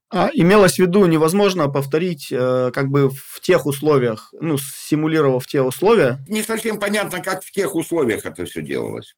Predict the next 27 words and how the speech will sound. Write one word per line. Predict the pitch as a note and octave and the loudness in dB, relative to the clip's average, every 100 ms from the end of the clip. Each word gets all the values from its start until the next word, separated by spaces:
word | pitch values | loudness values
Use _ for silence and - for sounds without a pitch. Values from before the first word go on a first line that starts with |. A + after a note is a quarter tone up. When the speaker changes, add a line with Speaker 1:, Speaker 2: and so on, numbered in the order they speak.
| - | -8
Speaker 1:
Окей, | C#3 C#3 B2 | -6 -2 -4
окей, | C3+ A#2+ | -6 -8
да, | A#2+ A#2 | -4 -4
интересно. | C3+ D#3 D3 C#3 C3+ - - | -2 0 0 -2 -8 -12 -8
Speaker 2:
Ну | G3 A#3+ | -2 0
вот, | A#3+ - | -2 -2
э, | A3 A3 A3 G#3+ G#3+ A3 | -2 0 2 0 0 0
рост | A#3+ A3+ | 0 -2
сложности | - - A3+ B3+ G#3 F3+ - | -6 -4 0 0 0 -4 -2
расчётов, | D#3+ D#3+ D#3 - A2 F#2 D#2 - - | -2 -2 -4 -2 -2 -2 -8 -10 -12
м, | B2 D3 D3+ D3 | -6 -2 -2 -4
в | |
семнадцатом | - F3+ G3+ G3 - F#3+ | -4 -2 -2 -2 -4 -2
веке, | A3 G#3+ D#3+ | -2 -2 -2
например, | B2 B2 C#3 F3 D#3+ - - | -2 -2 0 0 0 -2 -2
э, | G#2+ A2+ A2 A2+ | -2 0 -2 -2
привёл, | A#2+ C3+ F#3+ E3 - | -2 2 2 0 -2
э, | G#2+ A#2+ A#2 | -2 0 0
к | A2+ | -2
появлению | C3 C#3 D3 F#3 F#3 D3+ | -2 0 2 0 0 -2
так | C3+ B2+ | -4 -6
называемых | B2 D#3 E3+ E3 C#3 A#2 - - - | -6 -2 0 0 -2 -4 -12 -18 -10
палочек | D3 E3 D#3+ C3+ - | -2 -2 -2 -4 -2
Неппера. | C3+ B2+ - C2+ - _ - | -2 -2 -2 -6 -8 _ -4
Это | A3 A#3+ F3 | -2 0 0
были | D#3+ C#3 | 2 2
палочки, | C3+ F#3 A3 - G3 F#3 | 2 0 0 -2 -2 -2